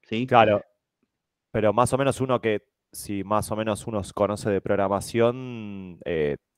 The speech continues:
Speaker 2: accediendo a través de los métodos también lo, lo podría llegar a modificar. Eh,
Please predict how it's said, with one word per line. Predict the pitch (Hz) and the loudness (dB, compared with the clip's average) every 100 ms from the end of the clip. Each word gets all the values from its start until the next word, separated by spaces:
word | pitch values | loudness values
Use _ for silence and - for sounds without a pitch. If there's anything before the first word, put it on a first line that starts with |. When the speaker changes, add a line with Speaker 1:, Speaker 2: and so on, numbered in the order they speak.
| - | -8
Speaker 2:
accediendo | 87 90 104 | -8 -4 -2
a | 107 | -2
través | 95 104 | 0 0
de | |
los | 92 | 0
métodos | 120 131 110 | 0 2 2
también | - 92 104 | 0 -2 2
lo, | 104 98 | 2 2
lo | - 98 | 0 -2
podría | - 98 104 | 2 2 4
llegar | 95 104 | 2 0
a | 98 | 0
modificar. | 95 98 - 98 110 131 151 - _ | 0 -2 -4 2 6 6 2 -8 _
Eh, | - 95 92 87 85 | -2 0 2 0 -2